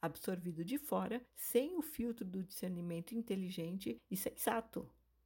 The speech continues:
De novo, aquele episódio, filtros nos ouvidos. Você tem que filtrar não só o que entra na sua mente, o que você dá importância aí dentro, como o que já entrou e continua repercutindo,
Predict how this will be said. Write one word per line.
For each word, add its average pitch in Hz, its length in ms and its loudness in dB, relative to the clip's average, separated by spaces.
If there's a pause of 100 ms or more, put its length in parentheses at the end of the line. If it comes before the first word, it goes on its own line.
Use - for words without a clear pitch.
(120)
De 160 120 0
novo, 156 380 -2
aquele 185 220 -2
episódio, 240 480 -2
filtros 165 540 -2
nos 175 160 -2
ouvidos. 226 600 0 (160)
Você - 120 -4
tem 254 340 2
que - 100 -10
filtrar 185 640 -2 (100)
não 240 220 6
só 170 560 0
o 190 80 2 (160)
que 170 240 -6
entra 196 540 -4
na 156 180 -6
sua 156 300 -10
mente, 156 400 -6
o - 20 -6
que - 160 -12
você 156 240 -4
dá 175 180 -2
importância 185 560 -4
aí 170 60 -4
dentro, 151 320 -2
como 190 280 2
o 196 40 -8
que 196 180 0
já 180 460 0
entrou 196 340 0
e 214 80 0
continua 208 560 0
repercutindo, 220 1300 -2